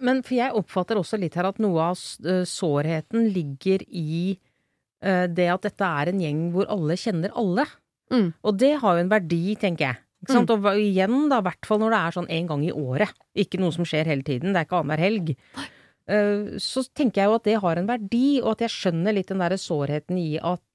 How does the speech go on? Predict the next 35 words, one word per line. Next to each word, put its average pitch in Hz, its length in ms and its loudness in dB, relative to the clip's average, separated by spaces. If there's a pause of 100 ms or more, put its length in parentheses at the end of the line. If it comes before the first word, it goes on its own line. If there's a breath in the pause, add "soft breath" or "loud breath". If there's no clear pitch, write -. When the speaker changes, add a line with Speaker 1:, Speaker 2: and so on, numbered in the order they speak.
(280)
Speaker 1:
at 190 160 -2
nå 170 160 2
skal 196 240 -2
den, 180 420 0 (200)
den 180 540 -2 (120)
gjengen 156 340 0
skal 226 200 -4
liksom 220 100 2
gjøres 220 380 2
om. 311 320 4 (240)
Speaker 2:
Ja, 202 160 4
jeg 226 100 0
skjønner 202 240 0
Speaker 1:
For - 80 0
det 202 80 6
Speaker 2:
kjempegodt. 202 240 2
Speaker 1:
blir 180 140 2
jo 262 100 4
en 339 80 0
annen 180 300 2
dynamikk, 196 560 2 (240)
og 220 100 4
det 247 120 2
blir, 220 280 -2
uansett 220 420 0
om 208 60 0
det 220 80 2
er 214 80 2
mange 202 340 2
andre 165 440 0
der, 240 180 2
så - 240 -4
en, 233 240 2
kan 202 200 0
jo 208 80 0